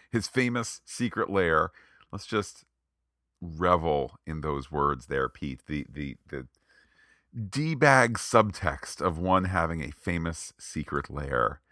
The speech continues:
Uh, but Jen is on her way as Jen, but waits. No, now she's going for her suit, which we have yet to see, except for, as you reminded me last week,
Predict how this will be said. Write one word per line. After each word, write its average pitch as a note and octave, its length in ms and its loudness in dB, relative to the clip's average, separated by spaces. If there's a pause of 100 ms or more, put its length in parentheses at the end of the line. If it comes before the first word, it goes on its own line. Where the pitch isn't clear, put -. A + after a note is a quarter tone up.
(420)
Uh, F2+ 100 10
but G2+ 120 6
Jen B2 220 6
is A#2 120 0
on G#2+ 160 6
her G#2 120 6
way F#2+ 300 8
as F2 260 4
Jen, G2+ 520 4
but F#2 140 4
waits. G2 520 0 (220)
No, G#2+ 460 8 (120)
now G2+ 100 8
she's G2+ 220 -2
going F#2+ 540 4
for F2 500 -2 (460)
her F#2+ 120 6
suit, C#3+ 440 0
which G2 160 -10
we G2 100 -2
have F#2+ 180 2
yet G2 180 2
to E2+ 100 -10
see, F2+ 240 -2
except E2 340 -2
for, D#2+ 280 2 (640)
as E2 140 -8
you E2+ 80 -2
reminded D#2 300 0
me D2+ 80 -4
last D2 320 -4
week, D2 320 -8